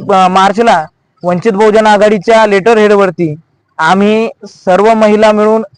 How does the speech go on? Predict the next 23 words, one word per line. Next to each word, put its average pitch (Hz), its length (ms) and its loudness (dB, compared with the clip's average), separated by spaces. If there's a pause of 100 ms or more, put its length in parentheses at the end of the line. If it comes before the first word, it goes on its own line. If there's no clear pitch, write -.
(140)
गावातील 185 340 2
सर्व 208 520 0 (100)
पुरुष 220 280 -2 (200)
आणि 185 180 -4
सगळ्या 208 400 0
माणसांनी 214 540 -2
मिळून 214 300 -2 (380)
या 185 140 2
ठिकाणी 202 300 0
एक 208 60 -4
मोर्चा 196 500 0
उपविभागीय 208 600 0
अधिकारी 208 340 -2
कार्यालयावर 202 500 2
काढण्यात 196 400 0
आला. 185 200 2 (460)
त्यांना 196 240 -2
निवेदन 196 420 -2
देत 214 220 0
आमची 196 280 -2
प्रमुख 208 340 -4
मागणी 220 380 -2
होती 214 400 -4